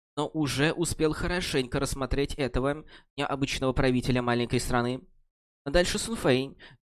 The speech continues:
не действовал столь провокационно. Он довольно мирно говорил о том о сём с командиром, расквартированных в городе войск. Постепенно они добрались до сегодняшней оборонительной схватки,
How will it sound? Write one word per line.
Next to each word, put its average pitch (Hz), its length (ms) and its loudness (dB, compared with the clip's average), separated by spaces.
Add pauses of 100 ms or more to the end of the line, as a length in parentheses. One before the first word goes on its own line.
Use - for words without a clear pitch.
не 160 100 -4
действовал 147 460 2
столь 143 320 2
провокационно. 135 840 0 (360)
Он 147 240 0
довольно 160 420 0
мирно 123 440 0
говорил 127 680 2
о 139 160 0
том 127 360 0
о 147 120 -2
сём 120 340 -2
с - 80 -6
командиром, 123 680 0 (380)
расквартированных 131 1120 0
в 131 140 -2
городе 123 260 2
войск. 127 400 2 (400)
Постепенно 165 560 0
они 151 400 -2 (260)
добрались 143 540 2
до 139 220 2
сегодняшней 139 840 0 (240)
оборонительной 131 640 0
схватки, 143 560 0